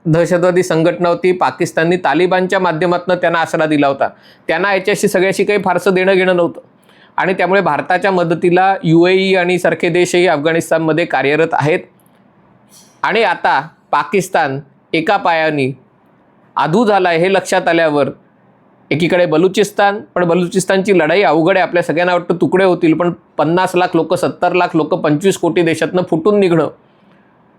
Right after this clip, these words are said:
सोपं नाहीये. होऊ शकतं, व्हायला काही होऊ शकतं, पण सोपं नाहीये. पण त्या मानाने खैबर पख्तुनवाची लढाई अधिक सोपी आहे, कारण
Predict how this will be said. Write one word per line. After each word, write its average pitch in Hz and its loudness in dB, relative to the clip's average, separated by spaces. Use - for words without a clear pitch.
सोपं 220 0
नाहीये. 175 2
होऊ 190 2
शकतं, 226 -2
व्हायला 180 2
काही 202 -2
होऊ 196 4
शकतं, 175 0
पण 180 0
सोपं 180 -2
नाहीये. 135 2
पण 175 -2
त्या 185 0
मानाने 190 0
खैबर 165 0
पख्तुनवाची 185 0
लढाई 156 0
अधिक 151 -2
सोपी 151 -2
आहे, 175 2
कारण 156 -2